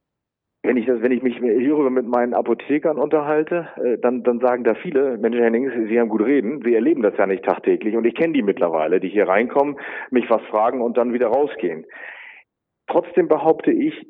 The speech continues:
das ist im Zweifel eher eine Minderheit. Weil natürlich auch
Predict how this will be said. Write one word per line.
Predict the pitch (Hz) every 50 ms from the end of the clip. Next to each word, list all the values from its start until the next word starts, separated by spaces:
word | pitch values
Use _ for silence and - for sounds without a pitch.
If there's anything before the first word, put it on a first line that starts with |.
| _ _
das | 117 104 - - -
ist | - 160 156 - - - - _ _ _ _
im | - 110 -
Zweifel | - - - - 139 135 135 143 - - 151 - -
eher | 110 110 123 135
eine | 139 135 120
Minderheit. | 120 123 135 135 135 117 87 82 78 - - - - _ _ _ _ _ _ _ - - - - - - - _ - _ _ -
Weil | 104 113
natürlich | 123 113 - 139 131 - -
auch | - 120 117 -